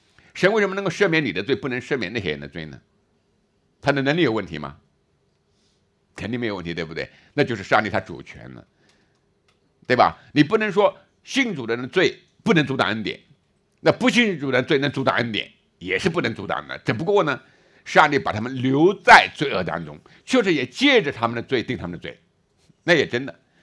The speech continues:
神是没有去赦免他的罪的这样的一个计划和主权的旨意，所以把他们留在罪恶当中。哎，神把我们罪却赦免了，这个很重要哈，大家一定要记得，人的罪是不能阻挡恩典的，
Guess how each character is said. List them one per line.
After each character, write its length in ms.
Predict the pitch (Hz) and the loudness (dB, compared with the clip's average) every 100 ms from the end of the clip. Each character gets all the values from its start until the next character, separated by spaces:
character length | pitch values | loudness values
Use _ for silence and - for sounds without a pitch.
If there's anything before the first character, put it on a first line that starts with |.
| _ _ _ - | _ _ _ -16
神 220 | - 160 | -2 -2
是 200 | 180 - - _ _ _ _ | 0 -4 -6 _ _ _ _
没 280 | 131 180 262 | 4 10 12
有 160 | 214 | 12
去 320 | 127 - 127 - _ _ _ _ | 8 -4 -8 -8 _ _ _ _
赦 180 | - 233 | 4 8
免 160 | 151 98 | 8 6
他 160 | 98 | 0
的 80 | 110 | 0
罪 200 | 110 143 | 2 2
的 100 | 107 | 2
这 120 | 95 | 0
样 80 | 101 | -2
的 80 | 95 | -2
一 100 | 95 | -4
个 100 | 90 | -2
计 220 | 82 123 | -2 -4
划 260 | - 98 - _ _ - | -2 -4 -4 _ _ -16
和 180 | 107 104 | -6 -6
主 240 | - 92 | -6 -14
权 240 | 76 92 98 | -12 -10 -6
的 80 | |
旨 200 | 117 76 | -6 -6
意， 160 | 76 67 _ - - | -14 -14 _ -20 0
所 140 | 220 | 2
以 20 | |
把 120 | 190 143 | 4 4
他 100 | 147 | 2
们 300 | 175 151 156 | 0 2 6
留 280 | 170 240 | 8 6
在 160 | 247 220 | 8 6
罪 140 | 156 | 8
恶 140 | 135 113 | 4 6
当 180 | 104 107 | 4 0
中。 180 | 104 - _ _ | -8 -10 _ _
哎， 260 | - 175 208 | 2 2 2
神 220 | - 220 | 0 4
把 180 | 214 247 | 12 12
我 120 | 175 | 12
们 120 | 131 | 6
罪 140 | 156 165 | 2 0
却 140 | 131 | 2
赦 160 | 110 113 | 2 2
免 200 | 82 62 | 0 -12
了， 80 | - _ _ _ _ _ _ _ - | -20 _ _ _ _ _ _ _ 0
这 120 | 220 | 2
个 60 | |
很 60 | 160 | 4
重 120 | 175 | 6
要 100 | 170 | 8
哈， 240 | 135 120 - _ | 8 8 2 _
大 100 | 180 | 2
家 80 | 185 | 4
一 20 | |
定 100 | 214 | 4
要 100 | 226 | 2
记 200 | 185 151 | 2 0
得， 200 | 110 - - _ _ _ _ | -4 -6 -10 _ _ _ _
人 420 | - 135 160 208 | -4 8 8 8
的 120 | 226 | 2
罪 200 | - 233 | 4 6
是 80 | 160 | 6
不 120 | - | 4
能 120 | 190 160 | 0 -2
阻 120 | 123 | -2
挡 100 | 64 | -4
恩 160 | 98 | -4
典 160 | 85 | -10
的， 80 | 57 | -14